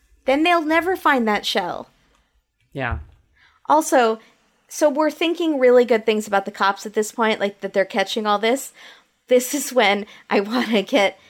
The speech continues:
Speaker 1: just a tiny bit of shade, but it's not really. They just got some really good luck. But,
Speaker 2: Okay.
Speaker 1: um, Dateline producer gave us some tips. One lady who is a detective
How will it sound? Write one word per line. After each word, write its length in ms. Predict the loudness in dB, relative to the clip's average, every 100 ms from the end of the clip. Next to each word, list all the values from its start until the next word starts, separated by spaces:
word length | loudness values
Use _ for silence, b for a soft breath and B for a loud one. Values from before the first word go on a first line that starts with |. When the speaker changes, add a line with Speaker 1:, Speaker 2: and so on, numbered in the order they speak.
| b
Speaker 1:
just 260 | -2 -2 0
a 100 | -4
tiny 520 | -4 -4 -2 0 -2
bit 160 | 0 -2
of 80 | 0
shade, 420 | 2 2 0 -2
but 120 | -2
it's 140 | 0
not 220 | 0 0 2
really. 240 | 2 2
They 140 | 0
just 140 | -4 -2
got 180 | -4 -4
some 120 | -8
really 200 | -6 -2
good 200 | -2 0
luck. 260 | -2 -4 -10 B B _ 0
But, 260 | 2 4 0
Speaker 2:
Okay. 80 | -10 b b b _
Speaker 1:
um, 500 | 2 4 4 2 -6 0
Dateline 360 | 4 4 4
producer 340 | 0 -2 -2 0
gave 220 | 0 0
us 100 | -2
some 160 | -6 -2
tips. 380 | 0 0 -4 B B -16
One 580 | -2 2 4 2 0 2
lady 560 | 4 4 2 -2 -4 -8 _
who 160 | 2 4
is 160 | 4
a 120 | 2
detective 760 | 0 -4 -2 -4 -2 -2 -2